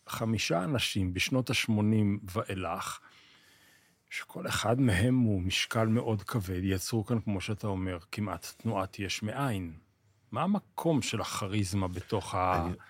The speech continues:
Speaker 1: הדבר הזה,
Speaker 2: אני חושב שהיא נורא
Speaker 1: בנוסחה
Speaker 2: חשובה,
Speaker 1: הפוליטית
Speaker 2: כי,
Speaker 1: שלהם?
Speaker 2: כי בעצם, כמו שאמרתי קודם, ההצדקה של ש"ס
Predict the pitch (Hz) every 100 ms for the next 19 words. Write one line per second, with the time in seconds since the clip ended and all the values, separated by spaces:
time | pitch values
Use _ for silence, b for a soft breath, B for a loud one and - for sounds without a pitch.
0 | B - 98 101 95 90 92 80 80 -
1 | - 110 113 123 123 120 - 113 110 147
2 | 101 110 95 90 82 104 117 - 98 -
3 | b b b b b - 69 90 85 92
4 | 90 85 - 95 - 117 113 107 92 -
5 | 92 92 -